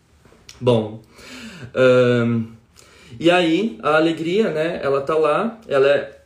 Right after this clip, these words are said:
é praticamente a chefe daquele painel de controle, é, e é interessante que dela nascerá a potencialidade de amar e de investir o mundo. A sexualidade, a capacidade de criar, tá tudo relacionado a essa alegria, essa pulsão de vida inicial.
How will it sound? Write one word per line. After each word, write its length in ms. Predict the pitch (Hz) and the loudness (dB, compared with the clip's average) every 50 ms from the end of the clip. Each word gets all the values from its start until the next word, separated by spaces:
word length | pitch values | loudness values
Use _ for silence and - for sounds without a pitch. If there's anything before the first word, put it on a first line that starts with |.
| _ - | _ -4
é 200 | - 147 151 - | 0 0 0 2
praticamente 640 | - 170 165 160 - - 175 165 165 165 170 170 180 | 2 2 0 0 0 -2 0 0 0 -2 0 0 -2
a 60 | 170 | -2
chefe 600 | - - - 165 147 156 170 208 220 - - 113 | -2 -2 0 2 2 2 2 2 0 -4 -6 -2
daquele 360 | 127 131 127 - 151 139 135 | -2 -2 -2 -2 -6 -8 -4
painel 340 | - 139 131 131 131 131 131 | -2 -2 -2 0 -2 -2 -4
de 140 | 123 127 123 | -4 -6 -8
controle, 680 | - 131 123 120 123 127 120 123 135 156 165 170 170 - - _ _ - - - - _ _ - | -6 -6 -6 -4 -4 -4 -2 -2 -2 -2 -4 -6 -10 -16 -20 _ _ -20 -20 -20 -20 _ _ -6
é, 640 | 123 127 127 127 127 123 123 123 123 120 117 117 120 120 120 _ _ _ _ _ _ _ _ _ _ _ _ _ _ - - - - - - 120 117 | -4 -2 0 0 2 2 2 0 0 0 -2 -2 -4 -6 -10 _ _ _ _ _ _ _ _ _ _ _ _ _ _ -20 -20 -20 -20 -20 -20 -16 -10
e 160 | 135 143 156 | -6 0 2
é 60 | 156 160 | 2 2
interessante 880 | 165 170 170 160 165 151 - - - 165 175 196 220 220 220 - 156 | 2 2 0 0 0 -2 0 0 0 2 2 2 2 0 -2 -2 -10
que 160 | - - 160 | -8 -8 -6
dela 380 | 135 131 151 160 180 196 190 170 | 0 2 2 2 4 2 0 0
nascerá 440 | 156 156 151 - - 160 156 151 156 | -2 -4 -4 -2 0 0 2 2 0
a 40 | 156 | 0
potencialidade 920 | - - 202 208 208 208 190 - - 180 170 165 151 151 156 151 143 135 | 2 4 4 4 4 0 -4 -2 -2 -2 -2 0 -2 0 0 0 -2 -2
de 60 | 131 151 | -4 -4
amar 580 | 139 139 143 143 151 165 180 202 202 - - - | -4 -2 -2 -2 0 0 0 -2 -4 -8 -12 -16
e 60 | 190 | -14
de 120 | 151 156 180 | -6 -6 -4
investir 440 | 175 170 175 165 - - 180 175 | -2 -2 -4 -4 -4 -6 -4 -4
o 60 | 185 175 | -4 -4
mundo. 540 | 147 127 120 117 113 110 110 110 117 120 - _ _ _ _ _ _ _ _ _ _ - | -4 -4 -4 -2 -4 -6 -6 -8 -10 -12 -18 _ _ _ _ _ _ _ _ _ _ -6
A 100 | 127 123 | -6 -4
sexualidade, 1000 | 123 156 156 - - - 143 127 127 123 117 127 139 156 165 170 170 170 - 147 | -2 -4 -4 -4 -2 -4 -2 -2 -2 -2 0 0 0 2 0 0 -2 -4 -2 -4
a 60 | 139 | -2
capacidade 600 | - 139 131 - 131 127 127 - 123 127 127 123 | -2 -2 -4 -2 -4 -4 -4 -2 -2 -2 -2 -2
de 100 | 120 123 | -4 -8
criar, 800 | 123 - 123 120 120 120 131 147 156 160 160 160 165 - - _ - | -8 -6 -4 -4 -2 -2 0 -2 -2 -2 -2 -4 -8 -10 -16 _ -8
tá 100 | 135 127 | -8 -6
tudo 240 | - 202 202 202 | -6 -6 -2 -2
relacionado 680 | 190 185 175 170 165 - - 151 143 139 139 127 127 135 | 0 0 0 -2 -2 -4 -6 -6 -4 -4 -4 -2 -2 -4
a 40 | |
essa 160 | 135 - - 131 | -4 -4 -4 -4
alegria, 400 | 131 127 127 127 120 123 127 127 | -4 -2 -2 -2 0 0 0 0
essa 160 | 127 135 123 | -2 -4 -8
pulsão 340 | - - 120 - - 127 123 | -6 -8 -10 -8 -6 -4 -4
de 140 | 117 117 | -4 -4
vida 220 | 113 120 120 113 117 | -4 -4 -4 -4 -2
inicial. 640 | 120 120 117 - - - 120 107 95 95 95 107 | -2 -4 -4 -6 -8 -8 -8 -8 -8 -10 -16 -18